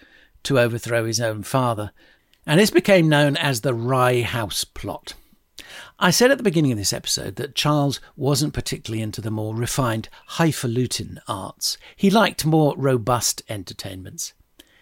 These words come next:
I think it says a lot about him and his reign that he was a big fan of horse racing. And meetings at Newmarket became a big thing. Twice a year, the whole court would decamp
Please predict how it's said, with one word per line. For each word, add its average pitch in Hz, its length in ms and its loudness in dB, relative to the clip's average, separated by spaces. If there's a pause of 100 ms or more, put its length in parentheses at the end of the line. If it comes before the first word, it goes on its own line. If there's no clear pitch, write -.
(180)
I 220 40 2
think 277 100 2
it 185 80 2
says 160 180 4
a 170 60 6
lot 165 220 4
about 139 420 0
him 101 160 -4 (320)
and 117 180 -2
his 117 200 -4
reign 117 500 -2 (240)
that - 140 -6
he 147 80 2
was 139 100 2
a 135 60 0
big 143 180 0
fan 127 240 0
of 123 120 -4
horse - 360 -4
racing. - 400 -10 (560)
And 147 260 4
meetings 196 560 4
at - 140 -4
Newmarket 151 680 2
became 113 320 -4
a 107 40 -6
big 101 220 -8
thing. 92 320 -10 (240)
Twice 208 340 4
a 190 80 6
year, 127 320 2
the 107 120 -4
whole 151 200 2
court - 460 -4
would 98 220 -8
decamp 135 500 -4